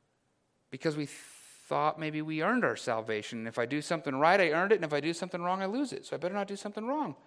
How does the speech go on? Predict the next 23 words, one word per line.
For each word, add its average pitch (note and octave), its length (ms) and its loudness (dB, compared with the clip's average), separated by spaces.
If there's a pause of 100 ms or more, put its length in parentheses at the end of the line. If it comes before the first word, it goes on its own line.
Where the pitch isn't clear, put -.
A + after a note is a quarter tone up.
(260)
We D#3+ 80 -2
have G3+ 160 0
those A3 160 0
doubts, A#3 340 8
don't E3 240 2
we? A#3+ 160 2
And F#3 80 0
the B2+ 60 -6
Bible G2 260 -4
says A2+ 240 -6
that's A2+ 180 -4
not A#2 200 -6
the - 40 -12
case. F3 320 -2
We C3 80 -4
didn't D#3+ 180 -2
do D#3+ 120 0
anything E3+ 220 -2
to D#3 80 -4
contribute E3+ 480 0
to A#3+ 160 -2
the G3+ 80 -4
salvation. E3 640 2